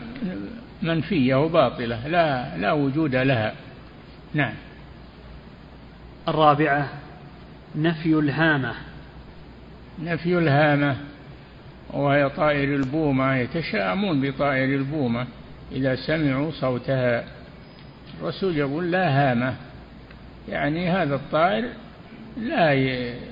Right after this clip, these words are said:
Speaker 1: ينسب إليه شيء لأنه كسائر الطيور. نعم.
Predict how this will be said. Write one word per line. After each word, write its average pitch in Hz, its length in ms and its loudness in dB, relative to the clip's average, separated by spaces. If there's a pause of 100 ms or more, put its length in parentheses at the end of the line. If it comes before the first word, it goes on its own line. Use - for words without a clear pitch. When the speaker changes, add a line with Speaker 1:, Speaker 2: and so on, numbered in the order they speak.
Speaker 1:
ينسب 147 560 0
إليه 147 580 2
شيء 135 220 0 (180)
لأنه 214 420 0
كسائر 165 640 2
الطيور. 135 480 0 (1400)
نعم. 127 220 -2